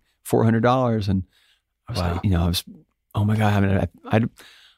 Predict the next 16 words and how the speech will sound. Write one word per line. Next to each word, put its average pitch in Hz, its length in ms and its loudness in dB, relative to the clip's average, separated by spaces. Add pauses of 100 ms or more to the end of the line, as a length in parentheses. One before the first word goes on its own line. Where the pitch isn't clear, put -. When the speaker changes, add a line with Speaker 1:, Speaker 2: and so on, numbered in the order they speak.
(380)
Speaker 1:
I'm 110 140 4
pretty 151 280 2
sure 120 220 2
I 104 120 2
didn't 101 240 0
pay 98 120 2
for 95 140 0
it 92 60 0
myself. 92 280 0
I 98 60 2
don't 98 160 2
honestly 95 360 0
remember. 90 280 0
I'm 90 80 0
sure 92 180 -2
my, 95 140 2